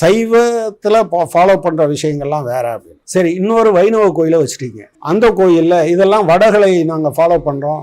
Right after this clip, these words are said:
தென்கலைக்காரங்கெல்லாம் வரக்கூடாதுன்னு சொன்னா என்ன பண்ணுவீங்க? இன்னொன்னு தெரியுமா, ஆ, என்ன புராணம்னு தெரியல, நீங்க வந்து சிவனை வழிபடுகிறவர்கள் முருகனை வழிபடாத தன்மையும் இருக்கு.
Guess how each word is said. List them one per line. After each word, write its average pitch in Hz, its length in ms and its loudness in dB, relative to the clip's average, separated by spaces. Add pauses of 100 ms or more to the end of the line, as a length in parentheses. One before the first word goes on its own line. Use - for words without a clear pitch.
(100)
தென்கலைக்காரங்கெல்லாம் 165 920 -2
வரக்கூடாதுன்னு 143 560 -8
சொன்னா 131 280 -16
என்ன 120 160 -18
பண்ணுவீங்க? - 460 -20 (520)
இன்னொன்னு 240 300 2
தெரியுமா, 156 680 -2 (260)
ஆ, 127 120 -8
என்ன 160 240 -2
புராணம்னு 185 520 0
தெரியல, 127 300 -4 (320)
நீங்க 185 240 0
வந்து 208 640 2
சிவனை 233 600 -2
வழிபடுகிறவர்கள் 170 1200 0
முருகனை 220 420 2
வழிபடாத 185 720 2
தன்மையும் 165 500 0
இருக்கு. 123 260 -8